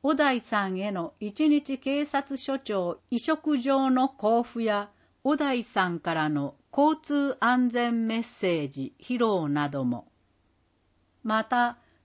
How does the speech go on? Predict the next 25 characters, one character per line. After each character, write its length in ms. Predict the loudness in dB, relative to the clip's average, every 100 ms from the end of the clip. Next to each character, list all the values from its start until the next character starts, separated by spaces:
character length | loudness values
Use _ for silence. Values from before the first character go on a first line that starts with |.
| -4
県 300 | 2 4 4
立 280 | 2 -4 -6
川 320 | 0 2 2
西 320 | 0 0 0
明 140 | 2 2
豊 360 | 2 2 0
高 320 | 0 0 2 0
校 360 | -4 -4 -4
吹 320 | -10 -4 -2 0
奏 340 | 0 0 0
楽 300 | 0 -4 -4
部 160 | -4 -2
の 200 | -2 -6
演 200 | -8 -8
奏 340 | -8 -4 -2 -2
や、 260 | -4 -8 _ _ _ _
白 380 | -8 0 0
バ 200 | 2 0
イ、 180 | 0 -6 _
パ 160 | -4 -4
ト 180 | -4 -2
カ 240 | 0 0
ー 20 |
の 160 | -2 -8
出 260 | -10 -12